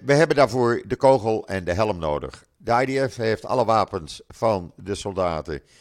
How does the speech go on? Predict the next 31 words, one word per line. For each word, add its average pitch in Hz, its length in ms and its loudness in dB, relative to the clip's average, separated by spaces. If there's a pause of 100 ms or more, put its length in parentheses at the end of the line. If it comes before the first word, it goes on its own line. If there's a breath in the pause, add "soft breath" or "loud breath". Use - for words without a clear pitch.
(180 soft breath)
die 101 200 -4
daar 104 340 4
op 95 180 -4
dat 117 180 2
moment, 80 440 -6 (180)
eh, 85 240 -4 (140)
be-, 92 120 -8 (160)
eh, 78 540 -8
bezig 113 400 -2
waren, 82 420 -4 (420 soft breath)
in 113 120 -8
beslag 90 320 -4
genomen, 107 440 -2
dus 110 140 -6
daar 101 140 -2
kan 117 320 -4
verder 117 340 -2
niets 127 200 -12
meer 104 120 -10
mee 92 200 -6
gebeuren. 67 480 -12 (580 soft breath)
Dan 135 100 -4
moet 170 100 2
je 160 60 2
die 127 80 -4
kogel 104 380 6
hebben. 69 280 -4 (160)
Dan 139 160 -6
kan 151 200 2
je, 123 240 0 (460 soft breath)
eh, 101 920 2